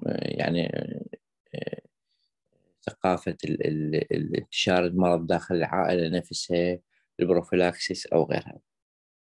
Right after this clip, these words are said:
لكن الصراحة هو موضوع مهم أنا أشوفه، وإحنا أنا يعني كطبيب شفت هواي كيسات،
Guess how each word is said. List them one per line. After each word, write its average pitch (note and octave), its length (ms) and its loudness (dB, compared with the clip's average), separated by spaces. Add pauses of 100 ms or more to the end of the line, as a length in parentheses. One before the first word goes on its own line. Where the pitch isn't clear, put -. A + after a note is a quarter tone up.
(460)
لكن B2+ 360 4
الصراحة A#2 540 4 (400)
هو D#3+ 60 8
موضوع A#2+ 400 6
مهم F#2 320 -8 (100)
أنا D#2 320 0
أشوفه، C#3 440 2 (460)
وإحنا A2+ 500 4
أنا A2 380 -4
يعني F#2 460 -2 (920)
كطبيب F#2+ 440 0
شفت - 340 0
هواي F2+ 260 4
كيسات، G2+ 500 2